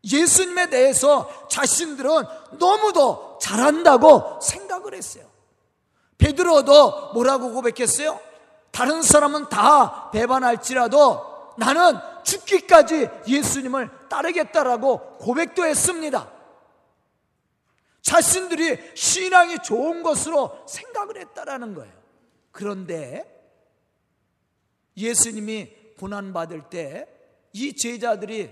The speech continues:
다 예수님 부인하죠. 예수님을 버리고 도망을 갑니다. 이유가 무엇입니까?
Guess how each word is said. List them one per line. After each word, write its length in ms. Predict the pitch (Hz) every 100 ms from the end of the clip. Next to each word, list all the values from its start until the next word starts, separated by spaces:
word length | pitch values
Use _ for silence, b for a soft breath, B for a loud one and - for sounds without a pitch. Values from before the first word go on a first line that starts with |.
| _ _ -
다 120 | 185
예수님 480 | 196 208 - 202 202
부인하죠. 640 | - 196 190 175 170 120 92 _ _ _ _ _ _ _ _ _ _ _ _ _ _ _ _ _ _ _ _ -
예수님을 600 | 196 262 233 262 254 262
버리고 1300 | 247 233 214 226 165 - - - - _ _ _ _
도망을 420 | - 185 208 214 202
갑니다. 480 | 196 175 135 107 85 _ _ _ _ _ _ _ _ _ _ _ _ _ _ _ _ _ _ _ _ _ _ _ _ _ _ _ _ _ _ _ _ _ _ _ _ _ _ _ _ _ _ _ -
이유가 400 | 208 262 269 269
무엇입니까? 760 | 247 240 220 208 180 - 98